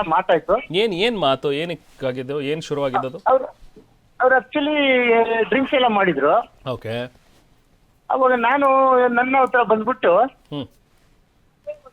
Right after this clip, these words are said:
Speaker 1: ನನ್ನ ಹತ್ರ ಬಂದ್ಬಿಟ್ಟು, "ನೀನ್ ಟಿ-, ನೀನು ಸಿಕ್ಕಾಪಟ್ಟೆ ಗಾಂಚಲಿ ಮಾತಾಡ್ತೀಯ" ಅಂತ ಅಂದ್ಬಿಟ್ರು.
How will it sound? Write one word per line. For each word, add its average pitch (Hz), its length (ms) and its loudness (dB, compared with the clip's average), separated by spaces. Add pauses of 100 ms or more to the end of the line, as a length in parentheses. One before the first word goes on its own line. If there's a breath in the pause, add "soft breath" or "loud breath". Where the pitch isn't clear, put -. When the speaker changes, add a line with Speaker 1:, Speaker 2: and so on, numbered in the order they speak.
(440)
Speaker 1:
ನನ್ನ 233 200 0
ಹತ್ರ 269 180 0
ಬಂದ್ಬಿಟ್ಟು, 226 460 0 (1000)
"ನೀನ್ 202 180 -2
ಟಿ-, 240 220 -2
ನೀನು 214 400 2
ಸಿಕ್ಕಾಪಟ್ಟೆ 240 420 0
ಗಾಂಚಲಿ 226 420 0
ಮಾತಾಡ್ತೀಯ" 208 440 0
ಅಂತ 175 200 -2
ಅಂದ್ಬಿಟ್ರು. 135 460 -6